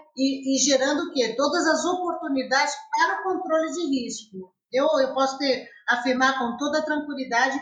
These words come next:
que, se a gente perder o controle da situação para esses dois temas,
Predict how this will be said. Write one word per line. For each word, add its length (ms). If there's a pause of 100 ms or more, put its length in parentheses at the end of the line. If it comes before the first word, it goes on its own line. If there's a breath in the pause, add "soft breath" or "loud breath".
que, 160
se 160
a 60
gente 360
perder 520
o 80
controle 580
da 120
situação 540
para 260
esses 240
dois 280
temas, 400